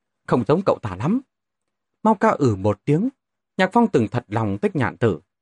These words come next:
Nhạn Tử xảy ra chuyện, đương nhiên là chú ấy phải khó chịu rồi." Con người của Thần Côn sắp rớt khỏi trong mắt đến nơi. "Gì cơ? Không phải là Miêu Miêu sao? Sao lại biến thành Nhạn Tử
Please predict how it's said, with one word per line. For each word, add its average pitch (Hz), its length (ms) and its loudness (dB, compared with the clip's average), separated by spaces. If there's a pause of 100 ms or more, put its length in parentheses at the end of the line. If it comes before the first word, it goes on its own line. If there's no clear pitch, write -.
(200)
Nhạn 117 140 2
Tử 104 200 -2
xảy 85 280 -6
ra 107 160 -6
chuyện, - 240 0 (300)
đương 127 240 0
nhiên 110 240 2
là 98 200 -2
chú 139 120 -2
ấy 170 320 -2
phải 85 140 -2
khó - 220 -2
chịu 120 220 -2
rồi." 101 160 -2 (920)
Con 127 180 2
người 113 180 4
của 131 140 2
Thần 104 300 -2
Côn 127 280 0
sắp 240 220 -4
rớt 269 180 0
khỏi 95 180 2
trong 95 200 -4
mắt 151 160 -2
đến 190 180 0
nơi. 175 160 2 (500)
"Gì 107 340 0
cơ? 196 200 0 (320)
Không 247 140 0
phải 117 220 0
là 95 120 -4
Miêu 117 200 0
Miêu 107 280 0
sao? 151 260 -6 (340)
Sao - 160 0
lại 120 140 2
biến 160 160 2
thành 120 220 -2
Nhạn 123 200 0
Tử 98 260 -2